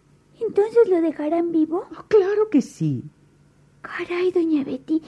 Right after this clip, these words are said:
Speaker 1: me quita usted un gran peso de encima.
Speaker 2: ¿Ya ves cómo te estás alarmando por algo que al final no tendrá consecuencias?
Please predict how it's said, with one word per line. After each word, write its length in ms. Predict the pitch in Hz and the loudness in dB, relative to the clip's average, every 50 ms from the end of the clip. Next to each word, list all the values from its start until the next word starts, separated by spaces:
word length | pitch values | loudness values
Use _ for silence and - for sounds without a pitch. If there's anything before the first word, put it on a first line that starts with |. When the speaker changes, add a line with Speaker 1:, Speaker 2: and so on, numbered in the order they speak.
| - - - - - - | -10 -20 -20 -18 -10 -6
Speaker 1:
me 120 | 349 349 | -6 -6
quita 300 | 349 - 370 359 - 370 | -2 -2 -2 0 0 0
usted 280 | 349 311 - 349 359 349 | 0 0 0 0 2 2
un 140 | 349 339 311 | 4 4 4
gran 260 | 294 302 302 302 285 | 4 4 2 2 0
peso 300 | 294 - 302 277 - 302 | 0 -2 -4 -2 -2 -2
de 80 | 247 247 | -2 0
encima. 500 | 240 247 - - 262 269 254 254 269 269 - _ - - _ _ _ | -2 -2 -2 2 4 4 4 4 2 -2 -8 _ -20 -20 _ _ _
Speaker 2:
¿Ya 120 | - 147 131 | -8 -6 -4
ves 200 | 147 160 175 180 | -4 -4 -6 -2
cómo 240 | - 196 202 202 196 | 0 2 2 2 2
te 80 | 196 | 0
estás 320 | 190 185 190 196 190 196 - | -2 -2 -2 -8 -6 -4 -4
alarmando 480 | 190 190 180 170 175 170 185 196 202 | -4 -2 -2 0 0 2 2 2 0
por 160 | 208 - 170 | -2 -4 -4
algo 280 | 147 147 185 180 190 190 | -2 -2 -2 -4 -6 -8
que 100 | - 170 | -6 -8
al 40 | 143 | -8
final 360 | 139 - 139 139 143 202 247 | -6 -4 -4 -2 0 2 2
no 100 | 233 220 | 0 0
tendrá 380 | 220 - 165 143 123 - 180 190 | 0 -4 -4 -4 -4 -6 -6 -6
consecuencias? 720 | - 208 202 226 226 - 277 294 294 - 349 349 - - | -6 -6 -6 -6 -4 -4 -4 -4 -2 -4 -8 -8 -10 -20